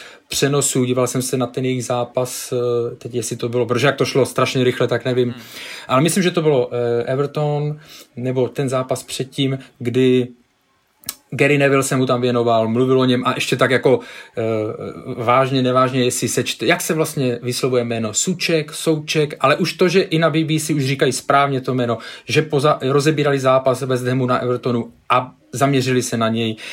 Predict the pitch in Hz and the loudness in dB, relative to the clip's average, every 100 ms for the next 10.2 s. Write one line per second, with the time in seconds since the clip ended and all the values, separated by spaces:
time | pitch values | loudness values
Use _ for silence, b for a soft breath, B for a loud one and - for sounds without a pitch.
0 | B - - 151 - 147 - 143 - 139 | B -8 -4 -6 0 0 0 -2 0 0
1 | 135 - - 131 - 127 131 120 123 120 | -2 -6 -6 -4 -2 -2 -2 0 0 0
2 | B B - 113 120 - 131 131 117 104 | B B -6 -4 -2 0 2 2 2 2
3 | 135 139 139 135 127 131 120 - - 120 | 2 4 2 2 2 0 0 -4 -12 -12
4 | - 123 135 139 131 131 127 120 120 110 | -4 0 2 2 2 2 2 2 0 -2
5 | 110 110 - 120 127 120 127 120 113 123 | -4 -6 -6 -4 -2 -2 -2 0 0 0
6 | 139 131 143 131 139 135 B B 113 - | 0 -2 -4 0 -2 -2 B B -2 0
7 | 135 131 127 131 127 B B B - 117 | 2 2 4 2 0 B B B -8 -4
8 | 113 117 117 113 113 120 127 123 123 127 | -2 -2 -4 -6 -2 0 2 4 4 2
9 | 123 113 120 - 113 - 123 117 117 113 | 2 0 0 0 -4 -4 -4 -2 -2 -4
10 | - - | -6 -6